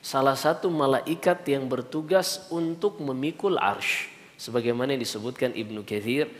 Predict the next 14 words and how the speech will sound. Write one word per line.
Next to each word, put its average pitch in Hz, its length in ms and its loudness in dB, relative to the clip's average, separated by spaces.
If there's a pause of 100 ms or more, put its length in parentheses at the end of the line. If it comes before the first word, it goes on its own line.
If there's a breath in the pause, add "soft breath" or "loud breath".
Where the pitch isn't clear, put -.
(220 loud breath)
dalam 110 320 0
Al-Bidayah 101 600 0
wan 107 200 -2
Nihayah. 80 480 -6 (1080 loud breath)
Dan 123 400 2 (360)
Israfil 139 880 4
juga 180 240 6
memiliki 160 640 0
tugas 139 400 0
lain. 90 240 0 (1800 loud breath)
Tugas 196 400 6
lainnya 180 720 4 (160)
yaitu 131 640 0 (360)
<clears throat> - 40 -8